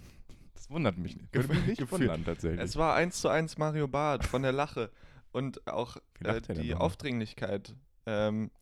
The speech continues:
Speaker 2: ne, dieses so, ich kann, ich kann's und möchte es nicht nachmachen, aber so dieses so, <laughs> so bei dieses, siehst du, ich kann's nicht. So, ja, genau, genau, das.
Speaker 1: Geil.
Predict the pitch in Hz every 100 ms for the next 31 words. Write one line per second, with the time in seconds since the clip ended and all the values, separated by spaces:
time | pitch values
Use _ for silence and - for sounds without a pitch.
0 | _ _ 127 123 127 120 127 120 117 -
1 | - - 127 - - 120 - - - 117
2 | 117 120 - 113 - 110 110 123 120 110
3 | 104 107 113 113 - 107 - - - -
4 | - - - 554 - - - - - 131
5 | 117 104 107 120 - - - - - -
6 | - - - 131 117 110 135 123 - 98
7 | 127 110 110 - 156 180 175 165 147 151
8 | 139 110 113 131 110 101 117 - 104 87